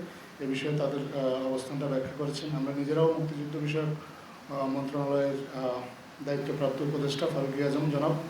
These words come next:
ওনার সাথে কথা বলেছি। উনি আমাদেরকে জানিয়েছেন পরিষ্কারভাবে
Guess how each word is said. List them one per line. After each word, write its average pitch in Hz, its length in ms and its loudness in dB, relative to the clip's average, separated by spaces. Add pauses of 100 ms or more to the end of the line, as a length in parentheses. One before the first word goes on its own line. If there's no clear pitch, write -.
(340)
ওনার 143 160 2
সাথে 151 260 2
কথা 143 180 2
বলেছি। 156 340 6
উনি 147 180 6
আমাদেরকে 143 380 6
জানিয়েছেন 139 540 4
পরিষ্কারভাবে 160 640 8